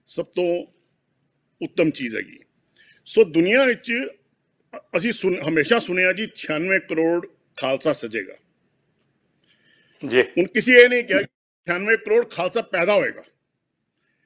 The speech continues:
Speaker 1: ਸੋ ਸੋਚੀਦਾ
Speaker 2: ਹਮ।
Speaker 1: ਸੀਗਾ, "ਛਿਆਨਵੇਂ ਕਰੋੜ ਖਾਲਸਾ ਸਜੇਗਾ ਕਿੱਦਾਂ?" ਸੋ ਜੀ, ਯੋਗੀ ਸਾਹਿਬ ਨੇ
Speaker 2: ਹਮ।
Speaker 1: ਇੱਕ ਸਕੂਲ ਖੋਲ੍ਹਿਆ ਉੱਥੇ, ਪੀਰੀ ਪੀਰੀ ਸਕੂਲ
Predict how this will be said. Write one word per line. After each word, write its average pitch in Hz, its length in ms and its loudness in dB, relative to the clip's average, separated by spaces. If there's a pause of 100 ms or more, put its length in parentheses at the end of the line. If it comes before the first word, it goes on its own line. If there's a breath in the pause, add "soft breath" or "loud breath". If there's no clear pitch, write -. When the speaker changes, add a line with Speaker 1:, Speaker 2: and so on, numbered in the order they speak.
(600)
Speaker 1:
ਸੋ - 160 -10
ਸੋਚੀਦਾ 240 420 -6
Speaker 2:
ਹਮ। 214 60 -10
Speaker 1:
ਸੀਗਾ, 175 260 -8
"ਛਿਆਨਵੇਂ 175 420 -14
ਕਰੋੜ 254 600 -6 (360)
ਖਾਲਸਾ - 480 -14
ਸਜੇਗਾ 277 460 -4
ਕਿੱਦਾਂ?" 131 280 -4 (1400 soft breath)
ਸੋ 214 260 4
ਜੀ, 254 100 0
ਯੋਗੀ 208 320 2
ਸਾਹਿਬ 185 280 0
ਨੇ 202 100 -6
Speaker 2:
ਹਮ। 214 60 -2
Speaker 1:
ਇੱਕ 202 120 -12
ਸਕੂਲ 196 300 -10
ਖੋਲ੍ਹਿਆ 170 280 -2
ਉੱਥੇ, - 260 -8 (220)
ਪੀਰੀ 165 260 -10
ਪੀਰੀ 180 180 -8
ਸਕੂਲ 160 400 -4